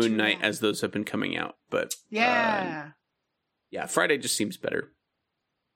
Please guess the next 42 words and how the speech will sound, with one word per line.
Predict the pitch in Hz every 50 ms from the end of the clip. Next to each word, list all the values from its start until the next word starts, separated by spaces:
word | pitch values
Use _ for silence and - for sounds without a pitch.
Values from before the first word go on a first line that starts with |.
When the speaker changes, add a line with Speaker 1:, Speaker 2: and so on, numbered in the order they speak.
| _ _ _ _ _ _ _ -
Speaker 2:
I'm | 277 285
excited | 254 - 214 185 170 165
for | 120 - - - 180
Speaker 1:
Um, | 208 -
Speaker 2:
it. | -
I | 208
think | 233 262
it'll | 240 220 196
be | 180
good. | - 160 156 156 156 - _ _ _ _ _ _ _ _ _
I | - 180
Speaker 1:
as | 190
Speaker 2:
hope | 180
Speaker 1:
far | - 214 226 240
Speaker 2:
it's | 233 214
Speaker 1:
as | -
Speaker 2:
good. | 208
Speaker 1:
I | 190
know, | 185 185 175 143
our | 139 135
next | 139 151 151 - -
Star | - - 156 156
Wars | 151 147 131 -
movie | 127 120 123 120 123 117 107 -
is | 107 107 104 -
still, | - - - 113 110 107 104 104 85
we | 113
were | 120 113
just | 110 -
talking | - 117 - 120 107
about | 98 80 98
this, | 104 - - -
my | 101 101
friends | 101 - 110 107 110 -
and | -
I | 104
were | 104 -
talking | - - - - -
about | - -
this | - - -
today, | - - 90 87
about | - 95 95 -